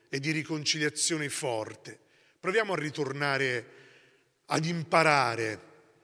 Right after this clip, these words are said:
dagli animali, dagli alberi. Spesso a me viene detto, no,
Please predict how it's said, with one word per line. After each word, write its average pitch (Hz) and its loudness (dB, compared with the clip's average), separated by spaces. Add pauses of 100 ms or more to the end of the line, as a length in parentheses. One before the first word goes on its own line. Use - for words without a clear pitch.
(560)
dagli 139 0
animali, 120 -2 (1300)
dagli 135 0
alberi. 110 -2 (1400)
Spesso - 0 (500)
a - -4
me 143 0
viene 135 2
detto, 135 0
no, 127 -6